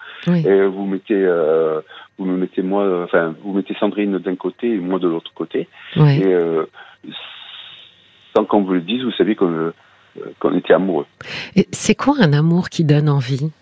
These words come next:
Speaker 1: <laughs> Décrivez-moi ça, euh,
Speaker 2: Un amour
Speaker 1: Sébastien.
Speaker 2: qui donne envie,
Speaker 1: Ouais.
Speaker 2: c'est que, en fait, euh,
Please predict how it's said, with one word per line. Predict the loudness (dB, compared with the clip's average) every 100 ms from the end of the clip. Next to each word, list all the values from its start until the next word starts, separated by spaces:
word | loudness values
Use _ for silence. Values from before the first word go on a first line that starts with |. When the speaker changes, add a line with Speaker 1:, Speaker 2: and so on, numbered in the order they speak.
| -6 -2
Speaker 1:
<laughs> | -2 -2
Décrivez-moi | -4 -4 0 2 2 2 0
ça, | -2 -2 0 0
euh, | -2 -8 -2 2
Speaker 2:
Un | 4
amour | 4 4 4
Speaker 1:
Sébastien. | 2
Speaker 2:
qui |
donne | 2 2
envie, | -2 2
Speaker 1:
Ouais. | 2 2 -2 -8 -6
Speaker 2:
c'est | -6
que, | 0 4 6 4 2
en | -2 -4 0
fait, | 2 2 -2 -4
euh, | -2 0 0